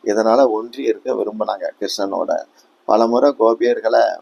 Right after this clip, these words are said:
மாமியார்கள் கூட வெளியே விட்டது கிடையாது. அப்போ பகவான் அந்த ஜீவனுடைய ஆசை காரணமா அதை சந்திக்க சமையல் அறைக்குள்ள கூட புகுந்துருவார்.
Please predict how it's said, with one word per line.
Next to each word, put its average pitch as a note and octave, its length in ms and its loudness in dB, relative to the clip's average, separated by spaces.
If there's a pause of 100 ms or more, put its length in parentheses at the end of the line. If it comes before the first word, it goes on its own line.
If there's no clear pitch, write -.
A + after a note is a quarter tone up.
மாமியார்கள் A2+ 640 0
கூட A#2+ 220 0
வெளியே A2 280 2
விட்டது A#2 360 -2
கிடையாது. F#2+ 560 -2
அப்போ A#2 300 -2
பகவான் A2+ 460 0
அந்த G#2 340 -8
ஜீவனுடைய A#2+ 500 -2
ஆசை G#2+ 440 2
காரணமா G2+ 680 -2 (360)
அதை G#2+ 220 2
சந்திக்க G#2 680 -2
சமையல் A2+ 460 2
அறைக்குள்ள A2+ 440 2
கூட A2 280 -2
புகுந்துருவார். G2 560 -4